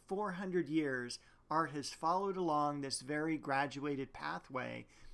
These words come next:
and all of a sudden, photography makes it change gears.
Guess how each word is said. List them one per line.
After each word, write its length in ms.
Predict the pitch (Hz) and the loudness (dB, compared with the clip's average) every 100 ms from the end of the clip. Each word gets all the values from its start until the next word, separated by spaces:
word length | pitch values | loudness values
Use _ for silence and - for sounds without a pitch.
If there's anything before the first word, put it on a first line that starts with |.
| - - | -14 -6
and 160 | 165 160 - | -4 -4 -2
all 160 | 208 | -2
of 100 | 226 | -2
a 40 | 214 | -4
sudden, 500 | - 175 160 160 151 - - - - _ _ _ _ - | 0 2 2 -2 -4 -12 -20 -20 -20 _ _ _ _ -4
photography 840 | 160 - 165 165 151 - 120 123 - - - | 0 4 6 4 0 -4 -8 -8 -16 -18 -4
makes 320 | 156 170 - | 2 2 4
it 180 | 165 - | 0 -2
change 600 | - 156 156 151 143 - | -6 -2 -2 -2 -4 -4
gears. 560 | 139 127 113 - - | -2 -2 -4 -10 -12